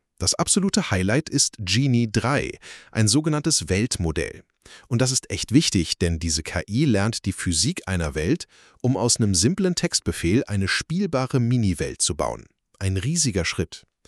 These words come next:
Aber auch im Kleinen wird's praktischer. In Chrome hilft euch der Gemini-Assistent beim Surfen und Google Fotos macht mit K-I-Vorlagen die Bildbearbeitung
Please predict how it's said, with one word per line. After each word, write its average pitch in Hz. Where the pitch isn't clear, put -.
Aber 139
auch 180
im 220
Kleinen 185
wird's 95
praktischer. -
In 123
Chrome 147
hilft 131
euch 131
der 98
Gemini-Assistent 95
beim 80
Surfen 92
und 123
Google 131
Fotos 160
macht 131
mit 127
K-I-Vorlagen 107
die 95
Bildbearbeitung 110